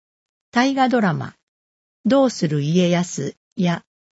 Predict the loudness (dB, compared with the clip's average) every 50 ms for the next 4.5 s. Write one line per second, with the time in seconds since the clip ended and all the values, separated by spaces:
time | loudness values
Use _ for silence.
0 | _ _ 4 4 4 4 2 0 0 2 2 2 4 2 2 2 2 2 4 4
1 | 4 6 6 4 4 2 0 -2 -4 -4 -4 0 2 4 4 4 4 4 2 0
2 | 0 0 0 2 4 4 4 2 0 -2 -4 -6 -8 -6 -2 -2 -2 -2 -2 -4
3 | -4 -2 0 4 4 4 4 4 2 0 0 -2 -4 0 2 4 4 6 6 4
4 | 4 2 0 -4 -6 -6 -6 -6 -6